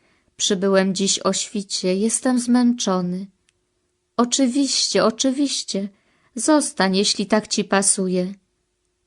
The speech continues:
Mało jest jednak entuzjazmu w jej słowach. Jezus, Piotr, Andrzej, Jakub i Jan idą usiąść w ogrodzie. „Nauczycielu, mój Piotrze, jestem zawstydzony”.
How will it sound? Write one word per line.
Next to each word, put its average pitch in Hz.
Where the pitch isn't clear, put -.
Mało 226
jest 220
jednak 196
entuzjazmu 196
w 165
jej 180
słowach. 180
Jezus, 180
Piotr, 202
Andrzej, 185
Jakub 202
i 180
Jan 190
idą 233
usiąść 185
w -
ogrodzie. 180
„Nauczycielu, 202
mój 202
Piotrze, 196
jestem 196
zawstydzony”. 190